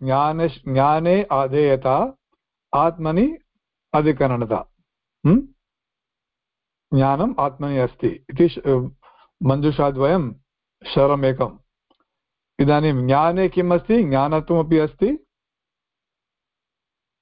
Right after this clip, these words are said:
केन सम्बन्धेन ज्ञानम् आत्मनि अस्ति? समवायसम्बन्धेन।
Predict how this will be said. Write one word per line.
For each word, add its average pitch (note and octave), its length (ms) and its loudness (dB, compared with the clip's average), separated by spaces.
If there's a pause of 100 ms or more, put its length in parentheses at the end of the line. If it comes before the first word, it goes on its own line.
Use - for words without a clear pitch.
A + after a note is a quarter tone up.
(360)
केन F#3+ 280 2
सम्बन्धेन F#3 720 0 (720)
ज्ञानम् E3 640 0 (1600)
आत्मनि D#3+ 400 -4
अस्ति? E3 580 0 (100)
समवायसम्बन्धेन। D#3+ 1120 0